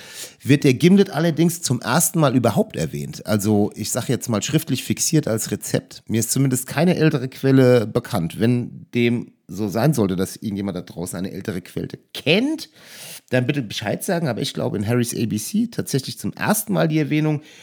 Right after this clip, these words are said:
Und in Barflies und Cocktails diese extrem interessante, von mir leider noch nie ausprobierte Variante eines Pego Clubs, der wie ein Gimlet funktioniert. Richtig geil.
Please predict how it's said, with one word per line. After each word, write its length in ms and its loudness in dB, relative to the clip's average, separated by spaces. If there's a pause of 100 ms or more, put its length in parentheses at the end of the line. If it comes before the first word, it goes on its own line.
(280)
Und 140 -4
in 100 -4
Barflies 500 0
und 80 0
Cocktails 440 -2
diese 320 -2
extrem 840 -4
interessante, 840 -2
von 180 4
mir 200 10
leider 340 8
noch 160 6
nie 340 8
ausprobierte 720 0
Variante 680 6 (760)
eines 240 4
Pego 320 0
Clubs, 440 -2 (480)
der 240 6
wie 160 -4
ein 120 -2
Gimlet 320 -6
funktioniert. 720 -14 (920)
Richtig 300 -2
geil. 340 -4